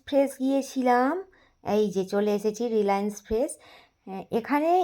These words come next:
এর ভিতরে গিয়ে তবেই বরের সাথে কথা বলেছি, বাইকে যতটা এসেছি বরের সাথে একবারও কথা বলিনি। দেখো এখান থেকে কিছু জিনিস নেবো, বলছে আইসক্রিম নাও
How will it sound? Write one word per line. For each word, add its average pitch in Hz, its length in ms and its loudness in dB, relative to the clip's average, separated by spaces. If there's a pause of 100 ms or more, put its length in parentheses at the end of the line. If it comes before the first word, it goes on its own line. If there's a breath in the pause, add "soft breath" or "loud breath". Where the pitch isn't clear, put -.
এর 254 200 6
ভিতরে 202 500 2
গিয়ে 220 260 0
তবেই 214 380 4
বরের 208 220 4
সাথে 214 300 -6
কথা 190 240 0
বলেছি, 175 400 -6
বাইকে 185 400 0
যতটা 196 400 0
এসেছি 214 360 -6
বরের 185 260 -2
সাথে 190 280 -10
একবারও 208 440 2
কথা 175 240 -2
বলিনি। 165 500 -4 (1160 loud breath)
দেখো 185 180 -2
এখান 214 280 -2
থেকে 226 180 -2
কিছু 220 260 -6
জিনিস 196 400 -2
নেবো, 165 180 -10
বলছে 202 320 -2
আইসক্রিম 196 480 2
নাও 180 280 -4